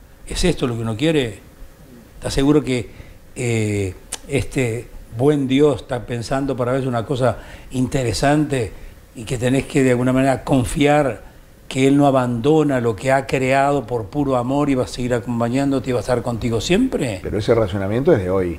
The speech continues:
Speaker 2: ¿A los veintitrés pensaba así?
Speaker 1: No, por, por eso, pero ¿qué, dónde está el meollo acá? El meollo es, yo donde vaya, sea en una cosa o en otra cosa, quiero ser feliz.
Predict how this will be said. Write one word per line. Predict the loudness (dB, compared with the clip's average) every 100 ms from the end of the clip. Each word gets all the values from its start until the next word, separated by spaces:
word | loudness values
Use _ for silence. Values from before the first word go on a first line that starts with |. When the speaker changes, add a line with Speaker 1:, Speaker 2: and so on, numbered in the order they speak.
| -10
Speaker 2:
¿A | -6
los | -2 -2
veintitrés | -2 0 2 2
pensaba | 2 -4 -2 0
así? | 0 -6 -8 -14 -4
Speaker 1:
No, | -2 0 -2
por, | -2 -4
por | -6 -2 0
eso, | 2 0
pero | -2 -4 -4 -10 -20 -18 -20 -20 -20 -16 -8
¿qué, | -8 -8 -12 -12 -2
dónde | 0 2
está | 2
el | 2
meollo | 2 0 0 -2
acá? | -4 -2
El |
meollo | 0 2 2 2
es, | 0 -6 -20 -20 -4
yo | 0 0 -2 -12 -2
donde | 2 4 4
vaya, | 4 2 -4 -6
sea | 0 2
en | 2
una | 0 0
cosa | -2 -4 -2
o | 0
en | 0
otra | 2 2
cosa, | 2 0 0
quiero | 0 0
ser | -2 -4
feliz. | -4 -6 -10